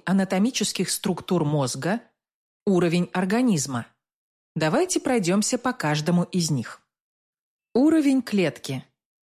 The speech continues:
Нервная клетка состоит из тела клетки и отростков, нескольких дендритов и аксона. Самый длинный усик аксон передает сигнал от тела клетки к следующей клетке.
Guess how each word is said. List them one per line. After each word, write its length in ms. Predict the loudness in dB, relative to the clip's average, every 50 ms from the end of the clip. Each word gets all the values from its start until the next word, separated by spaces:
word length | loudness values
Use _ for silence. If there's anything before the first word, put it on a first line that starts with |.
| _ _ _ _ _ _ _ _ _ _ _ _ _ _ _ -2
Нервная 480 | 0 2 2 2 0 0 0 0 0 -2
клетка 440 | -2 0 0 0 0 -2 -2 -6 -4
состоит 540 | -2 -2 -4 -4 -2 0 0 0 0 0 -2
из 120 | -4 -2
тела 320 | -2 0 0 2 2 2 0
клетки 460 | 0 0 0 0 0 -2 -4 -4 -2
и 220 | -2 -2 0 0
отростков, 760 | 0 0 0 0 0 0 0 0 -4 -6 -4 -6 -4 -6 -8 _ _ _ _ _ _ _ _ -2
нескольких 640 | 0 0 2 0 0 -2 -4 -4 -2 -2 -4 -2 0
дендритов 680 | 0 2 2 2 2 2 2 2 0 -2 -6 -6 -6 -2
и 80 | -2 0
аксона. 640 | 0 0 -2 -4 -2 -2 -2 -2 -2 -4 -6 -8 _ _ _ _ _ _ _ _ _ _ _ _ _ -10
Самый 400 | -6 -4 0 0 2 2 2 2
длинный 560 | 0 0 2 2 2 4 4 2 2 0 0 -2
усик 380 | -2 -2 0 0 -2 -4 -2
аксон 480 | -4 -4 -4 -4 -2 0 0 0 0 -2 _ _ _ _ _ _ _ _ _
передает 560 | 0 2 2 2 2 2 2 2 2 0 0
сигнал 420 | 0 -2 0 2 2 2 2 2 2
от 140 | 0 -2 -2
тела 280 | -2 0 0 0 0
клетки 460 | -2 -2 -2 -2 -2 -2 -2 -6 -8
к 80 | -6 -4
следующей 640 | -4 0 2 2 2 2 2 0 0 0 -2 -2 -2
клетке. 560 | -2 0 0 0 0 -2 -6 -8 -8 -8